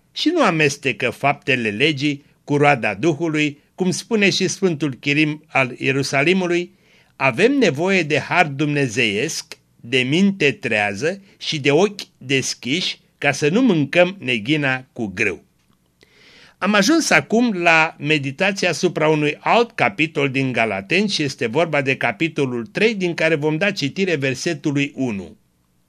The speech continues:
"O Galateni nechibzuiți,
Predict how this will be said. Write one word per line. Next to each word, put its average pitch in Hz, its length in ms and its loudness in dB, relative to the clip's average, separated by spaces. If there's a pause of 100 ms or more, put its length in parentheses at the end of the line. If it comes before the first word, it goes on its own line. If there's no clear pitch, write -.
(680)
"O 202 500 6
Galateni 147 960 0
nechibzuiți, 113 1120 -4